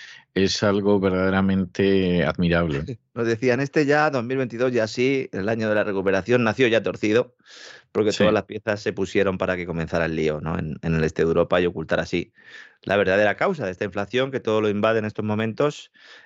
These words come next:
Speaker 2: Eh, a mí no deja de mandarme gente fotografías, incluso amigos, eh, cercanos, fotografías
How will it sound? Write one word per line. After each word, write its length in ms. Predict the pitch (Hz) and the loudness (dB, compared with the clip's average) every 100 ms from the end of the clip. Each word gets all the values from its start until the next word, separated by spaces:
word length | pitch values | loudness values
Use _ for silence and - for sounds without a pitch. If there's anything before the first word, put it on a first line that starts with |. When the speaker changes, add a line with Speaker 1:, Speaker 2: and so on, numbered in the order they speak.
| - | -4
Speaker 2:
Eh, 560 | 98 98 92 92 90 | 2 4 4 4 2
a 80 | - | 0
mí 120 | 95 | 0
no 80 | 110 | 2
deja 260 | 107 - 104 | 2 2 0
de 80 | 98 | 0
mandarme 480 | 95 95 101 101 | 2 2 0 0
gente 380 | 92 107 98 92 | -2 -4 -2 -4
fotografías, 640 | 92 95 92 90 107 104 95 | -4 -2 -2 0 0 0 -2
incluso 320 | 90 87 87 | -8 -4 -2
amigos, 500 | 95 107 98 98 95 | 2 2 4 2 0
eh, 300 | 90 82 80 | 0 0 -2
cercanos, 540 | 98 95 - 104 101 | -2 -2 0 0 -2
fotografías 720 | 98 95 92 90 107 98 95 | -4 -2 -2 0 0 0 -2